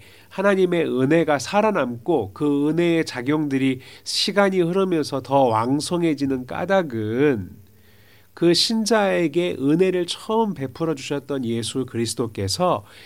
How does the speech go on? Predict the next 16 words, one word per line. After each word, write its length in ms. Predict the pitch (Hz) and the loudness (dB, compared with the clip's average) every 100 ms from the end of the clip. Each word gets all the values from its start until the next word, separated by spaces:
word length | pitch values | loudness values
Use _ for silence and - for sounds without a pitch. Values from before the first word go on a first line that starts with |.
| - | -14
그 160 | - 147 | 0 0
신자의 580 | - 220 208 202 190 180 | 0 -2 0 2 2 2
마음속에 680 | 120 123 139 - 147 143 131 | 2 2 2 0 -2 -2 -2
있는 240 | 120 127 | 0 -2
은혜를 540 | 127 139 170 185 170 - | 0 2 2 2 0 -4
지키시고 840 | 143 127 170 - 143 135 185 202 - - | -8 -6 -6 -4 -4 -2 -2 -2 -12 -18
그 460 | - 170 185 165 143 | 0 6 6 6 4
은혜가 540 | 151 165 160 160 160 - | 2 0 2 0 0 -4
풍성해지도록 960 | - - 262 240 240 220 175 156 151 131 | -10 0 0 2 0 0 -2 -4 -4 -6
만들기 600 | 107 113 127 123 139 110 | -6 -4 -4 -2 -4 -4
위해서 580 | 101 101 101 185 208 226 - - - | -4 -4 -6 0 -2 -2 -12 -20 -16
끊임없이 1200 | - 220 226 226 233 233 - - 208 196 190 - - | -6 0 2 4 2 0 -2 -6 -4 -2 -4 -8 -8
은혜를 720 | 143 147 175 208 185 180 180 | 0 4 6 6 6 4 2
계속해서 1000 | 170 127 143 156 180 175 147 123 147 143 - - - 131 | -4 0 0 2 -2 -2 -4 -2 -2 -2 -4 -20 -6 -2
공급시켜 680 | 135 143 156 - - 147 | 0 2 0 -2 -4 -2
주시고 720 | 127 120 - 117 117 117 113 | -2 -4 -4 -6 -2 0 0